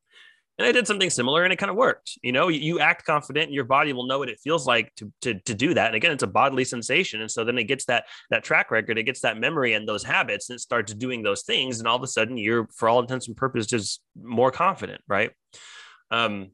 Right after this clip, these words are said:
so there are ways I think it can be used to overcome some things, but my issue with it is there's no such thing as making it.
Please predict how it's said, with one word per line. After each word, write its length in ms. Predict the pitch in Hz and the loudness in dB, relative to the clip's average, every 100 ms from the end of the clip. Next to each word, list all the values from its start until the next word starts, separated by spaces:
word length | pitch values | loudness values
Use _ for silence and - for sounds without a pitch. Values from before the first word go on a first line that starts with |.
| _ | _
so 140 | - | -4
there 180 | 151 185 | 2 2
are 60 | 170 | 4
ways 200 | 175 - | 2 0
I 60 | |
think 140 | 135 131 | -2 -2
it 100 | 120 | -2
can 120 | 120 | -2
be 80 | 110 | 0
used 260 | 113 135 | 0 -2
to 60 | 117 | -4
overcome 400 | 110 98 - 165 | -4 -4 -6 -6
some 160 | - 92 | -8 -6
things, 280 | 95 95 | -6 -6
but 300 | 101 110 110 - _ _ _ _ _ _ _ _ _ _ _ | -2 0 0 -2 _ _ _ _ _ _ _ _ _ _ _
my 120 | 117 | -4
issue 360 | 131 143 156 123 | -4 -2 -2 0
with 200 | 113 110 | 2 2
it 100 | 107 | 2
is 440 | 104 101 92 - _ _ _ _ | 2 0 -4 -8 _ _ _ _
there's 540 | 117 - 117 120 123 120 | -18 -12 -2 0 0 0
no 100 | 143 | -2
such 220 | 147 117 | -2 -4
thing 180 | - 139 | -4 -6
as 140 | 101 | -6
making 460 | 95 104 127 107 95 | -4 -2 -4 -8 -12
it. 280 | 104 - | -14 -16